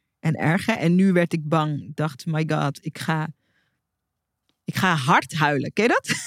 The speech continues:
<laughs> De ugly cry noemen ze dat in Amerika. Dus je hebt, zeg maar, die mooie, serene traan over je wang, die soort Maxima-traan. Maar je hebt ook die ghetto-ass,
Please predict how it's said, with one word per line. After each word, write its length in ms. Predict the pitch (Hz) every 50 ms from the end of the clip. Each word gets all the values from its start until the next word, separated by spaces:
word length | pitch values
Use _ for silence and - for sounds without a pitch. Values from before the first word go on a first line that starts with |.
| - 679
<laughs> 280 | - - - - 220
De 120 | 175 - - _ 185
ugly 220 | 185 175 185 175 165
cry 300 | - - 151 127 104 139
noemen 240 | 139 135 139 156
ze 60 | 170 160
dat 160 | 147 156 170
in 100 | 165 143
Amerika. 460 | 147 147 131 117 117 147 - - - - - - - - - - -
Dus 100 | - -
je 60 | 202
hebt, 140 | 208 202 -
zeg 140 | 214 214
maar, 100 | 214 196
die 120 | 196 196 190
mooie, 320 | 190 196 202 202 196 190
serene 680 | 175 - - 190 185 185 180 180 180 170 160 147 151 - _ _ _ _ _ _ _ _ _ _ _ _ _ _ _ _ _ _ _
traan 320 | - - 196 196 185 185 180
over 200 | 170 165 - 175
je 120 | 165 170
wang, 280 | 165 170 170 202 262 247
die 100 | 214 180
soort 160 | - 175 156
Maxima-traan. 880 | 175 165 170 226 - - 269 240 226 220 - - 214 208 190 214 277 269
Maar 100 | 196 180
je 60 | 190
hebt 160 | 202 - -
ook 220 | - 190 220 208
die 420 | 185 190 196 185 165 147 175 147 135 131
ghetto-ass, 800 | 175 175 180 185 185 165 117 127 156 165 160 170 165 - -